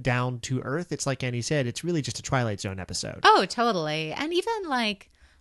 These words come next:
Speaker 2: the religious stuff, you're like, "Okay, well, this is a very Christian-based religion," but it's like,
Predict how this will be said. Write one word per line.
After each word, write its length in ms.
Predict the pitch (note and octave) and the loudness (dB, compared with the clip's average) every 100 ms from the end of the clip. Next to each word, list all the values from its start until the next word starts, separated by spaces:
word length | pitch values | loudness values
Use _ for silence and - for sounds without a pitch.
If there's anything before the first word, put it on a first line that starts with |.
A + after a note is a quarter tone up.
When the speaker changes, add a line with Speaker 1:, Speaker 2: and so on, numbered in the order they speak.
| - | -6
Speaker 2:
the 120 | A3+ G3+ | 0 2
religious 440 | G3+ G3 G3 A#3 | 4 2 2 4
stuff, 240 | C#4 C#4 | 4 4
you're 120 | A#3 G#3 | 4 4
like, 200 | G3+ A3+ | 4 4
"Okay, 320 | A3 F#3 E3 | 2 2 2
well, 140 | E3 | 2
this 200 | F3+ F#3 | 0 0
is 220 | G#3+ F#3+ | 0 0
a 80 | F3+ | 0
very 260 | E3+ E3+ E3 | 0 0 0
Christian-based 800 | - F#3 - E3 E3 D#3+ E3+ - | -4 -4 -4 -4 -2 -4 -4 -4
religion," 460 | F3 E3+ G3+ G3 | -4 -2 -2 0
but 160 | G#3 G#3 | 0 0
it's 160 | G#3 A3+ | 0 2
like, 260 | G3 F#3 | 2 0